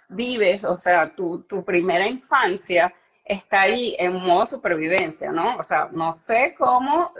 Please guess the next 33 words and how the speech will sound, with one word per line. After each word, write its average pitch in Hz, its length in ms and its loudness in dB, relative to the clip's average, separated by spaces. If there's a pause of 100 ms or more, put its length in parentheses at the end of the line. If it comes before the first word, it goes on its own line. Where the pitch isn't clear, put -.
eh, 185 520 4 (100)
lo 202 520 -2
que 185 140 0
yo 190 180 0
haga 220 420 4
o 185 60 4
lo 185 160 2
que 175 140 -2
yo 180 140 0
diga 240 420 0
le 202 180 -2
va 175 120 4
a 175 80 -2
caer 214 480 0 (360)
a 185 200 2
estos 220 320 -2
cuidadores 202 560 2
que 247 140 -4
tengo 208 540 -2 (160)
y - 240 -6
cómo 208 760 2
van 185 280 2
a 202 80 4
reaccionar. 165 720 0 (360)
Entonces, 180 340 -6
si 226 180 -6
tus 277 560 0
cuidadores 180 720 2
no 170 240 2
tenían 277 320 -4
esas 311 260 -6
herramientas 190 920 -2
de, 196 480 0